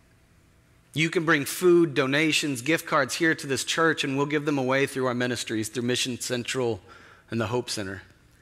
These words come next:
You can find organizations like World Vision and umcor. umcor is the United Methodist Committee on Relief. They respond around the world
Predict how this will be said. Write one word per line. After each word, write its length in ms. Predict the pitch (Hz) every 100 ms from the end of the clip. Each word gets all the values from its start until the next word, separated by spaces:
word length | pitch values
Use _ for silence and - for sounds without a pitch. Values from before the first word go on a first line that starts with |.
| - - - -
You 120 | 127
can 140 | 190 156
find 360 | 180 175 175
organizations 1040 | 170 180 175 151 160 170 156 180 165 151 143
like 320 | 139 135 -
World 320 | 151 170 156
Vision 420 | 135 165 160 156
and 180 | 156 123
umcor. 600 | 131 156 160 - 123 113
umcor 400 | 131 170 - 165
is 120 | 147 127
the 100 | 127
United 440 | 135 151 160 139
Methodist 520 | 147 143 147 135 -
Committee 420 | - 135 143 139
on 200 | 135 123
Relief. 460 | 117 113 120 120 - - - -
They 140 | 143 147
respond 680 | 156 - - 160 156 151
around 580 | 127 120 127 151 160 151
the 60 | 127
world 540 | 117 127 117 101